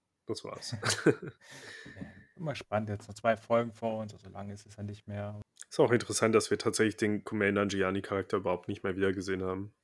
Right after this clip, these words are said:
Speaker 1: <laughs> Also, dass er tatsächlich entweder raus ist oder dann ganz am Ende noch mal zurückkommt. Aber ich hätte ihn mir auch eher als Nebencharakter vielleicht vorstellen können. Das Letzte, was wir von ihm sehen, ist ja, wie er kurz die Inquisitorin belügt und dann ist er einfach weg.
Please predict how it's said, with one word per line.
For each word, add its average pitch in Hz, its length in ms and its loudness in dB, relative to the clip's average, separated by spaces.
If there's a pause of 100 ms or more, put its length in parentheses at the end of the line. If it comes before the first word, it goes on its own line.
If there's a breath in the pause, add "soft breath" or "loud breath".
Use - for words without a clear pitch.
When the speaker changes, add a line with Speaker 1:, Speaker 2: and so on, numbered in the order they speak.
Speaker 1:
<laughs> - 400 6
Also, 110 240 -6
dass 101 180 0
er 107 80 2
tatsächlich 104 460 0
entweder 104 260 2
raus 95 300 2
ist 110 160 0
oder 101 220 2
dann 98 140 0
ganz 98 180 0
am 101 120 0
Ende 101 200 -2
noch 104 120 0
mal 104 160 0
zurückkommt. 104 540 -4 (640 loud breath)
Aber 92 480 2
ich - 140 -10
hätte 104 180 0
ihn 101 220 -4
mir 101 180 0
auch - 240 -6
eher 101 180 -2
als 92 220 -2
Nebencharakter 95 520 -6
vielleicht 101 280 -8
vorstellen 101 420 -8
können. 98 260 -6 (360)
Das - 160 -8
Letzte, 104 220 -2
was 107 160 6
wir 110 80 2
von 110 160 0
ihm 104 100 -2
sehen, 98 180 -2
ist 98 140 -2
ja, 98 240 0
wie 101 80 2
er 95 260 0 (680)
kurz - 320 -2
die 92 380 -4 (840)
Inquisitorin 98 720 -4
belügt 92 360 -4
und 90 120 -6
dann 90 220 -4
ist 92 100 -12
er 92 80 -6
einfach 95 220 -10
weg. - 240 -14